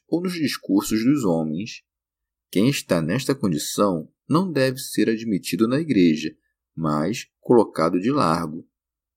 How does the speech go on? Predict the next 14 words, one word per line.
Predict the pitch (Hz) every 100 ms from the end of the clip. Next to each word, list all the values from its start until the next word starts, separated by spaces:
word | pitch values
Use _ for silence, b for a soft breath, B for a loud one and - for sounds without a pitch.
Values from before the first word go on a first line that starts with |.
| _
Deve, | 80 76 92 90 80 80
se | - 185
possível, | - 117 - - 117 87 82 -
rogar | 117 156 131 98 98 123 -
em | 127 90
voz | 87 139 117
alta | 101 101 - -
a | -
Cristo. | - 110 92 - - - - _ _ _ _ _
O | -
chamá-lo | - - 139 90 85
de | 76
mestre, | 73 90 90 - - - _
creio, | - 82 85 85 101